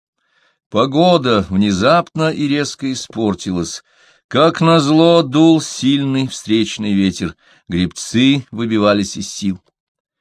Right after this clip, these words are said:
Поставив косой парус, драконы ломаными галсами упрямо продвигались на юг. Пять полных дней корабли боролись с непогодой,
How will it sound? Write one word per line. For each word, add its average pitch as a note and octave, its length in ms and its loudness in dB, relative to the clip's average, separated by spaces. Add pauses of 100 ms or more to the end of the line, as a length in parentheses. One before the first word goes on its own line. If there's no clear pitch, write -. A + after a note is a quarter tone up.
(600)
Поставив G3 600 2
косой F3+ 380 -2
парус, E3+ 520 0
драконы D3+ 680 0
ломаными D3 520 0
галсами C3+ 580 0
упрямо B2 480 0
продвигались G#2 680 -2
на G#2 60 -10
юг. F#2+ 340 -6 (500)
Пять C#3+ 360 -2
полных G#2 560 0
дней F#2+ 480 2 (360)
корабли F#2 420 -2
боролись F#2+ 480 0
с - 100 -8
непогодой, F#2+ 680 -2